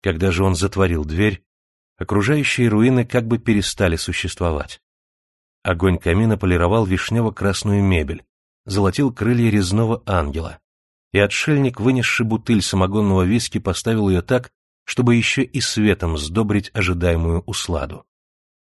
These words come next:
"Давненько вы сюда не заглядывали, мистер Рандольф", сказал он, придвигая кресло к огню. "Ребёнком ещё, вроде этого милого мальчика".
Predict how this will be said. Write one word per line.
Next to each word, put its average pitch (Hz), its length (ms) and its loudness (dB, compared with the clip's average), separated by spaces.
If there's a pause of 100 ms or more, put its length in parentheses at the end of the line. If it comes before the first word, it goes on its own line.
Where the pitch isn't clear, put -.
(120)
"Давненько 117 720 2
вы 123 100 0
сюда 104 320 0
не 101 120 2
заглядывали, 80 840 0 (260)
мистер 87 420 -2
Рандольф", 78 640 -2 (440)
сказал 85 440 -2
он, 98 200 -2
придвигая 87 520 -2
кресло 82 380 -4
к 82 100 -8
огню. 73 360 -6 (580)
"Ребёнком 131 720 4
ещё, 95 380 0 (320)
вроде 110 400 2
этого 98 300 2
милого 95 420 2
мальчика". 90 680 -2